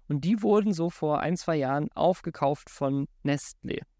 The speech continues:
Und Nestlé ist ein Konzern, der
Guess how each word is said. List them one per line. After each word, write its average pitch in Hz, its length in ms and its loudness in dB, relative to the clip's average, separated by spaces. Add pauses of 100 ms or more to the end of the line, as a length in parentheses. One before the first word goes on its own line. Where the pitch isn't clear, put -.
(800)
Und 131 220 0
Nestlé - 420 2
ist 170 200 0
ein 143 120 0
Konzern, 175 720 0 (100)
der 180 420 0